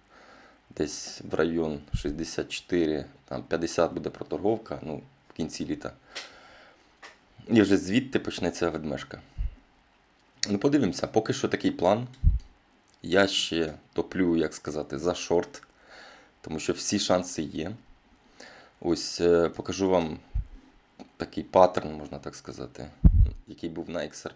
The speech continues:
P в червні, травні. Червні,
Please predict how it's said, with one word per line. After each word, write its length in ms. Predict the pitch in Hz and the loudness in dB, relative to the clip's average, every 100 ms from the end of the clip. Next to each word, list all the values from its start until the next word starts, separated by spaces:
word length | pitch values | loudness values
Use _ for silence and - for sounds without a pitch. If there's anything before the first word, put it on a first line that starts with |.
| _ | _
P 200 | 76 73 - _ _ _ _ _ _ - | -16 -14 -16 _ _ _ _ _ _ -6
в 400 | 82 78 76 73 _ _ _ _ _ _ _ _ _ _ _ _ - | -4 -4 -6 -8 _ _ _ _ _ _ _ _ _ _ _ _ -14
червні, 500 | - 90 82 80 - _ - _ _ _ - | -4 -4 -4 -10 -12 _ -20 _ _ _ -10
травні. 540 | - 78 78 87 117 127 - - - _ _ _ _ _ _ _ _ _ _ _ _ _ _ _ _ _ _ | -4 -4 -6 -8 -12 -12 -4 -4 -4 _ _ _ _ _ _ _ _ _ _ _ _ _ _ _ _ _ _
Червні, 340 | 82 80 73 | -12 -12 -14